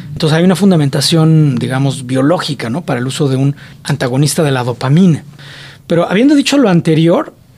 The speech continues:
la otra parte de los síntomas que componen a la psicosis, ¿no? Pues no lo estamos atendiendo en forma,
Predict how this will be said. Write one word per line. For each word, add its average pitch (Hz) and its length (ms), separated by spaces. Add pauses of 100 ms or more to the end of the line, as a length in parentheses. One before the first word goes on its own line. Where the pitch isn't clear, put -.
la 135 300
otra 233 380
parte 196 300
de 220 100
los 147 140
síntomas 180 480
que 160 100
componen 165 480
a 156 60
la 131 100
psicosis, 165 560
¿no? 165 120
Pues - 220 (160)
no 165 220
lo 269 100
estamos 180 460
atendiendo 147 520
en 147 80
forma, 139 460